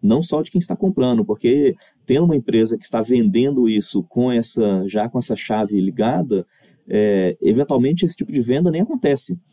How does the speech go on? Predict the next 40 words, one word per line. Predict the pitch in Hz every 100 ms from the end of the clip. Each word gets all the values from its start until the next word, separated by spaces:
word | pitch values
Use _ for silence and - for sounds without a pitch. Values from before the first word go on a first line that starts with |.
| _ _ -
É, | 110 101 -
eventualmente | 107 123 127 127
esse | 139
tipo | - -
de |
venda | 113 117 143
até | 139 - 180 202 139
é, |
vai, | 120 131 139
é, | - 117 -
é, | 110 104
a | 104
pessoa | - 127 - 143 185
do | 170
lado | 139 123 123
da | 120
empresa | 113 110 113 113
que |
tá | -
vendendo, | 117 123 104 113 131 170 190 - _ _ -
é, | 117
eventualmente | 110 131 123 127 143
pode | 156 156
ter | 151 151
que, | - 165 127
sabe, | 139 107 120 101
é, | 123 -
é, | 113 110 110
exigir | 123 135 156 165 208
de |
uma | 269
maneira, | 247 175 156 151 117 95
é, | 107 110
sutil, | - 139 - 131
né, | 113
mas | 113 113
exigir | 139 156 147 120 170
ter | - 165 180
um | 180
interlocutor, | 170 - 147 143 143 135 _ 139 156